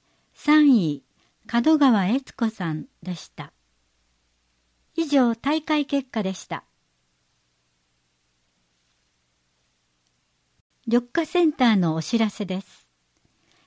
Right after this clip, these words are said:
二月の花暦、梅、椿、クリスマスローズ、洋蘭、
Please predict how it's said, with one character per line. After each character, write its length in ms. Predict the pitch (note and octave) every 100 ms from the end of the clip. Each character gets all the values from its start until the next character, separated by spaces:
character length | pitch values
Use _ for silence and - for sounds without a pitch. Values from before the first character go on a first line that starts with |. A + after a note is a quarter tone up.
| _
二 160 | A3 C4+
月 300 | E4 - D#4
の 160 | D4 C#4
花 360 | B3 B3 C4+
暦、 480 | B3+ A3 F3 D3+ C#3+ _ _ _ _ _ _ _ _ _
梅、 380 | A3+ A#3+ C4+ A#3 _ _ _ _ -
椿、 640 | - D#4+ B3+ - - B2+ _ _ _ _ _ -
ク 100 | C4
リ 140 | E4+
ス 160 | - D#4
マ 100 | D#4+
ス 180 | -
ロ 200 | C4+ B3+
ー 40 | F#3+
ズ、 240 | D#3 D3+ _ _ _ _ -
洋 360 | A3 C#4 C4+ B3
蘭、 320 | A3+ G3+